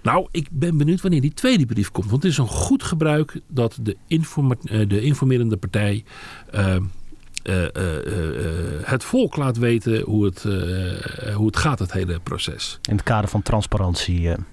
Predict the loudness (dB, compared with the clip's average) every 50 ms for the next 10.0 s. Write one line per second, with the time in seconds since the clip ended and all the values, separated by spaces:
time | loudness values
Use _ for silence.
0 | -18 -20 -14 -10 -10 -6 -2 0 0 0 0 0 -4 -6 -10 -12 -16 -20 -20 -20
1 | -20 -20 -20 -20 -20 -20 -20 -20 -18 -18 -12 -4 0 2 4 4 4 2 2 2
2 | 2 2 2 4 4 4 2 2 0 0 0 2 2 2 0 2 2 4 4 4
3 | 4 4 2 2 0 0 -2 -2 0 2 2 2 2 2 4 2 2 0 0 2
4 | 2 2 2 2 0 0 2 2 2 2 0 0 2 2 2 2 0 -2 -4 -4
5 | -4 -4 -4 -2 0 2 2 0 0 0 -2 -2 -2 0 0 0 2 2 2 2
6 | 2 0 -2 -2 -4 -6 -8 -10 -12 -16 -18 -18 -18 -18 -18 -18 -18 -18 -18 -18
7 | -20 -20 -20 -20 -20 -20 -20 -20 -20 -14 -6 -2 2 2 2 2 2 0 0 0
8 | -2 -4 -4 -8 -16 -20 -20 -20 -20 -20 -20 -20 -20 -20 -14 _ -6 -2 2 2
9 | 2 4 4 4 2 2 2 2 0 0 0 0 0 -2 -2 -2 -4 -6 -8